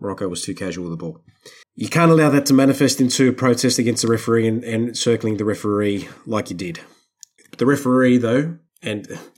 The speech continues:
interesting to hear that Martin Tyler said it was a nod to the, uh, uh, to the Qataris because the ref-, the referee was Qatari. I don't understand why that, why that should have any significance, but nevertheless,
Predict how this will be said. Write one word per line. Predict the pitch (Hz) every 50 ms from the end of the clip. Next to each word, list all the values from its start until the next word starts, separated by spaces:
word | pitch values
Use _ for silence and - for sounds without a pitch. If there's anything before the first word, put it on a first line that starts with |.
| 247 196
interesting | 131 123 123 120 - 110 107
to | 98 92
hear | 107 107
that | 101 101 98 -
Martin | 107 110 104 90
Tyler | - 110 104 104 104 101
said | 95 - 110 101
it | 101 92
was | 87 82
a | 98
nod | 101 107 107 98 -
to | - 101
the, | 90 92 95 95 92 92 92
uh, | 90 90 90 85 - _ _ _ _
uh, | - - 101 98 90
to | - - 95
the | 92
Qataris | 85 - - - 107 107 104 101 101 95 -
because | 92 - 98 95 92 - -
the | 104 101 98 101 101
ref-, | 101 107 104 101 - -
the | - 104 101 95
referee | 101 95 - 98 101 104
was | 101 -
Qatari. | - 85 - 92 92 98 113 123 - _ _ _ _
I | - -
don't | - 113 107 104
understand | 104 95 90 82 - 110 101 98 98
why | 101 101 98 95
that, | 95 101 101 - - - - - _
why | - 104 104 101 95
that | 98 104 98 -
should | - - 98 95
have | 95 95 95
any | 98 95 95 98 98 90 85 - _ _
significance, | - - - 92 98 95 82 110 107 - 113 104 -
but | - 104
nevertheless, | 104 104 98 92 - 98 98 101 107 107 - - -